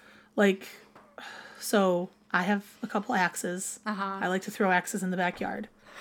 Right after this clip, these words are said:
Speaker 2: <laughs> You do? <laughs>
Speaker 1: Yeah, I do.
Speaker 2: Okay.
Speaker 1: Yeah.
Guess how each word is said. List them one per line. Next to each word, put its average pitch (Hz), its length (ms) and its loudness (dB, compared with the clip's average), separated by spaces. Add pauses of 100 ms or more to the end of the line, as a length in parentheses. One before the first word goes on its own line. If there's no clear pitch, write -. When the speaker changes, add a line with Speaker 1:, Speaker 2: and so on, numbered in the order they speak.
Speaker 2:
<laughs> - 220 -4
You 320 260 4
do? 226 360 4 (280)
<laughs> - 80 0 (400)
Speaker 1:
Yeah, 330 140 8
I 330 140 8
do. 269 420 6
Speaker 2:
Okay. 269 240 10
Speaker 1:
Yeah. 220 240 10